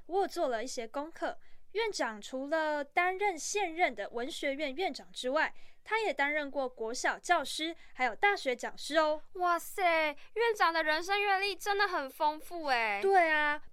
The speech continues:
Speaker 1: 我采访的第一题是院长在转换这些职位当中，心境上有没有什么转变？我觉得院长啊，有一句话讲得非常的好。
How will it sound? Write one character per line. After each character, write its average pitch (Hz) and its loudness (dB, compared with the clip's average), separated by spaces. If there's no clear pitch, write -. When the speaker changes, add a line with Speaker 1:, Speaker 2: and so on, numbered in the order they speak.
Speaker 1:
我 240 -4
采 320 2
访 427 -2
的 269 2
第 339 -4
一 339 -4
题 247 -8
是 262 -6
院 381 0
长 240 -4
在 320 0
转 233 -6
换 339 0
这 339 -2
些 302 0
职 233 -8
位 302 2
当 311 -2
中， 349 0
心 392 -4
境 370 -2
上 277 0
有 208 -10
没 214 -6
有 339 0
什 269 -4
么 185 -12
转 - -10
变？ 311 -2
我 247 -2
觉 311 -2
得 359 4
院 403 2
长 254 -4
啊， 214 -6
有 220 -8
一 214 -10
句 381 -2
话 349 0
讲 - -8
得 262 -12
非 349 0
常 240 -6
的 403 -10
好。 - -12